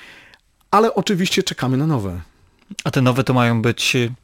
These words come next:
Speaker 2: śmigłowce łączące funkcje ratownicze i zwalczania okrętów podwodnych. Czy wy wiecie, co to będzie po polsku oznaczało? Bo jak rozmawiam z ekspertami wojskowymi różnymi, to mówią, że nie wiedzą do końca, z czym to się je. Że jest albo śmigłowiec ratowniczy,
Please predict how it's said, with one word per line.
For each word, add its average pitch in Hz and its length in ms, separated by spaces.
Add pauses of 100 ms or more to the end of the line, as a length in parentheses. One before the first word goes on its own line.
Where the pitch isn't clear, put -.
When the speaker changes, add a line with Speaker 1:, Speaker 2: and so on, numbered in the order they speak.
(100)
Speaker 2:
śmigłowce 120 760
łączące 120 540
funkcje 117 500
ratownicze 120 540
i 135 80
zwalczania 120 460
okrętów 120 380
podwodnych. 113 520 (440)
Czy 135 120
wy 110 100
wiecie, 143 220 (120)
co 151 100
to 139 120
będzie 120 200
po - 100
polsku 123 320
oznaczało? 123 480
Bo 127 120
jak 120 120
rozmawiam 120 360
z 110 60
ekspertami 120 540
wojskowymi 117 760 (460)
różnymi, 139 720 (300)
to 135 100
mówią, 127 260
że 131 80
nie 160 140
wiedzą 120 220
do 113 100
końca, 117 240
z - 60
czym 120 160
to 113 100
się - 120
je. 110 200 (200)
Że 127 140
jest 139 200
albo 131 400 (160)
śmigłowiec 127 460
ratowniczy, 131 680